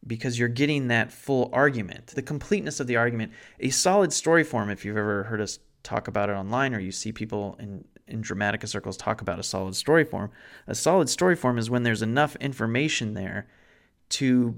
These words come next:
be able to understand the argument that's being made. And it, it gives the narrative, the film, it gives, or the book, or whatever story it is, it gives it meaning, it gives it purpose. It's actually saying something. When you're missing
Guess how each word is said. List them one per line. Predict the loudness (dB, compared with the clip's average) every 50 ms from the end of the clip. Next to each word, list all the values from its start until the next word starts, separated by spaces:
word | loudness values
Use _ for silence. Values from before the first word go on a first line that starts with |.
| -8 -4 _
be | 4 4 6
able | 6 6 4
to | 2 0 -2
understand | 0 0 2 2 0 0 0 0 0 0 0
the | 0 2
argument | 4 4 4 4 2 0 -2 -2 -4
that's | -6 -6 -6 -8
being | -8 -6 -6 -4 -4 -4
made. | -2 0 0 0 0 -2 -6 -8 -14 -20 -20 -20 -20 _ _ -4
And | -4 -2 -2
it, | -4 -4 -6
it | -6 -6 -6 -4
gives | 0 2 2 2 2 -2
the | -4 -2 -2 0
narrative, | 0 0 2 2 2 2 2 0 -2 -4
the | -10
film, | -12 -4 -2 0 0 2 0 -2
it | -2
gives, | -2 -4 -4 -2 -4 -4
or | -2 -2 -2 -2
the | -2 -4 -6
book, | 0 2 2 2 2 0
or | -2
whatever | 0 2 2 2 2 2 -2 -4 -8 -10 _
story | -8 -2 0 4 4 4 4
it | 2 0
is, | -2 -6 -8 -10 -14 -20 -20 -20 -20 -20 _
it | -10 -2 0
gives | 2 2 4 2
it | 2 2
meaning, | 0 -2 -2 -2 -4 -4 -8 -10 -16 _
it | -8 -6
gives | -4 -4 -4
it | -6 -8 -10
purpose. | -2 0 0 0 0 -2 -8 -10 -8
It's | -4 -4
actually | -4 -2 -2 -4 -6 -4
saying | -2 -2 -2 0 0 0 0 0 -2 -2 -4 -4
something. | -4 -2 -2 -2 -2 -2 -6 -10 -14 -16 -20 _ _ _ _ _ _ _
When | -4 -2 0
you're | 0 0 0
missing | 2 2 2 2 2 2 2 2 2 0 0